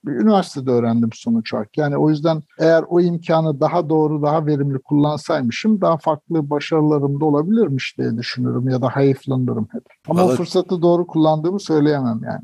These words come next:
Speaker 2: Çok teşekkürler paylaşımlar için Bekir Bey. Ee, yer yer böyle, e, hüzünlü <laughs> tarafları da olan,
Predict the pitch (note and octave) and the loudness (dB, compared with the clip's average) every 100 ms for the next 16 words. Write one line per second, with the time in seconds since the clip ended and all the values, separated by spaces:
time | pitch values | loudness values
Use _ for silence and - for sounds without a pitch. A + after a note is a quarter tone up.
0 | - - B2 B2 C3+ C3 B2+ C3 C3+ C#3+ | -8 -4 -2 0 0 2 2 2 2 0
1 | C3 G2+ G2+ G2 G#2+ G#2 G2 - G#2 G2 | 0 -2 -2 -2 -4 -4 -4 -4 -4 -4
2 | A2 A2 F3+ G3 - F#2+ G2 A2 A#2 A2+ | -4 -4 -4 -6 -2 -2 2 4 4 4
3 | A2 A2 A2 A2 - G2 G2+ G#2 G#2+ A2+ | 2 2 2 0 -2 -4 0 0 2 2
4 | A#2+ A#2+ - - B2+ - G#2+ G#2+ G#2+ A2 | 2 0 -6 -8 -2 2 2 2 0 0
5 | A2+ A2 A2 A2 | 2 2 2 0